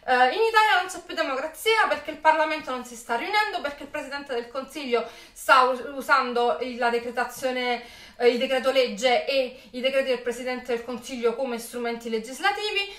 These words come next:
non c'è più democrazia, bisogna salvare la democrazia, il Parlamento si deve riunire d'urgenza." U-, quindi Salvini a difensore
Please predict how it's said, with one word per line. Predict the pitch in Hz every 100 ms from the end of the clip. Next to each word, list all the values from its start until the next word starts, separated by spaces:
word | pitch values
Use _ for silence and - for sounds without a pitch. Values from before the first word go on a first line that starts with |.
| - 277
non | 320 320
c'è | 247
più | - 247
democrazia, | 254 262 294 392 392 392 381 294
bisogna | 240 294 311 262
salvare | 269 269 269
la | 240
democrazia, | 226 262 285 415 - 302
il | 277
Parlamento | 294 339 320 294 269
si | 247
deve | 247
riunire | 233 233 233
d'urgenza." | 220 190 180 165 - - - - - - -
U-, | 339 294
quindi | 330 262 233
Salvini | - 466 392 294 269 277 311 - - _
a | 285 285 - 220
difensore | 233 294 427 392 - 262 254 269